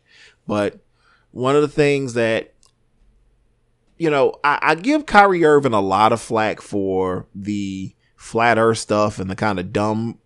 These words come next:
things that he says, but I will not begrudge the man for saying that, "Hey, my mental health is not quite in the right space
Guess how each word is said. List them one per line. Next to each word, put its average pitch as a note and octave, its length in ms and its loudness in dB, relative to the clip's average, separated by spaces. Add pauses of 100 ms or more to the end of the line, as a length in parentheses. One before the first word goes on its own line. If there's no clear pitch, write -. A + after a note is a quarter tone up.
(120)
things B2 300 0
that A2 100 0
he G#2+ 200 -6
says, G2+ 600 -2 (400)
but B2 140 0
I B2 140 4
will D3+ 320 2
not F3 220 2
begrudge C#3+ 440 4
the A#2+ 100 -4
man G#2+ 380 -4
for G2+ 420 -2
saying A2 460 -4
that, G2+ 340 -6
"Hey, G2 300 -6
my G#2+ 240 -2
mental A#2+ 400 -2
health A#2 220 0
is G#2 120 -6
not G#2+ 300 -4
quite G#2 380 -2
in G2 120 -8
the G2 80 -6
right E2+ 240 -6
space G#2+ 520 -4